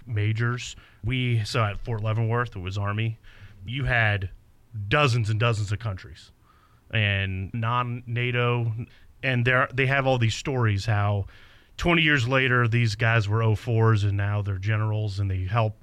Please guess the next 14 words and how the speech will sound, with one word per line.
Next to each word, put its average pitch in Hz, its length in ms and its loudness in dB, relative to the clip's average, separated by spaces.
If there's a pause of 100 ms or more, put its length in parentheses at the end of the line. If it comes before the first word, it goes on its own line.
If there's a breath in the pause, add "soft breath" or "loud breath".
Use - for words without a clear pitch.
(120)
in 110 140 2
an 101 100 2
operation, 101 800 -4
humanitarian 101 680 -4
assistant, 113 540 -6 (460 loud breath)
and 98 80 -4
it's - 140 -8
great. 110 360 0 (640)
But 113 200 4
I 113 40 6
think 131 240 2
at 113 180 2
that 143 240 0
level, 127 440 0